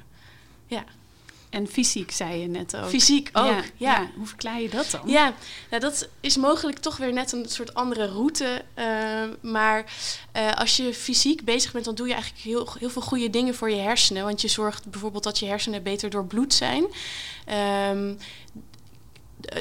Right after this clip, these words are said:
Speaker 1: ontstekingsreacties in je hersenen gaan naar beneden. Eh, je stimuleert ook de aanmaak van nieuwe hersencellen of nieuwe verbindingen. Dus bepaalde stofjes die,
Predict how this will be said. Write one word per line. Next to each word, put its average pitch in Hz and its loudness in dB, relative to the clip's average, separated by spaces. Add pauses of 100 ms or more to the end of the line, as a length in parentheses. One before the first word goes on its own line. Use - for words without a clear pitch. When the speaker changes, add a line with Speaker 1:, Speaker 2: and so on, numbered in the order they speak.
Speaker 1:
ontstekingsreacties 240 2
in 220 0
je 214 0
hersenen 214 0
gaan 214 -6
naar 208 -4
beneden. 202 -2 (340)
Eh, 190 -4
je 202 0
stimuleert 220 2
ook 208 -4
de 202 -4
aanmaak 220 0
van 214 -2
nieuwe 233 2
hersencellen 214 -2
of 214 -6
nieuwe 226 0
verbindingen. 226 0
Dus 214 -6
bepaalde 208 -2
stofjes - 0
die, 208 -4